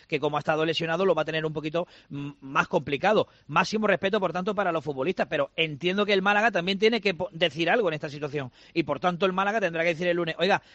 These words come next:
es una tontería continuar, eh, las, eh, reuniones porque no nos vamos a poner de acuerdo". Y se están haciendo daño jugadores y club, club y jugadores, y yo lo que digo, en mi humilde opinión,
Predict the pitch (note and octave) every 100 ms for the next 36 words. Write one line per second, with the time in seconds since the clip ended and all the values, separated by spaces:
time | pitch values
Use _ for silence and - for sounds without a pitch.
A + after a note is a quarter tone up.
0 | - D#3+ D#3 G3+ G3 F3 G3+ F#3 G3 G#3
1 | A#3+ A3+ G3+ F3 F3+ F3 F#3+ G#3+ D#3+ E3
2 | D#3+ E3 E3 D#3+ D#3 D#3 - - - D#3
3 | D#3+ D#3+ D#3+ D#3 D#3 D#3 D#3+ E3+ E3+ F#3
4 | A3+ A3 G3+ F#3 F3 G#3 A3 G3 F#3 E3+
5 | D#3+ D#3+ D3+ - A3+ G3 B2 - - -
6 | G#3 - G3+ A#3+ B3 A3 G#3 E3+ D3+ D3
7 | C3+ E3 G3+ G3+ F3+ G#3+ C4+ - - A3
8 | A3 F3 F#3 F3 G3+ D3 D#3+ F3+ F3+ E3
9 | D3+ D3+ D#3+ G3 F#3+ E3+ F3 G#3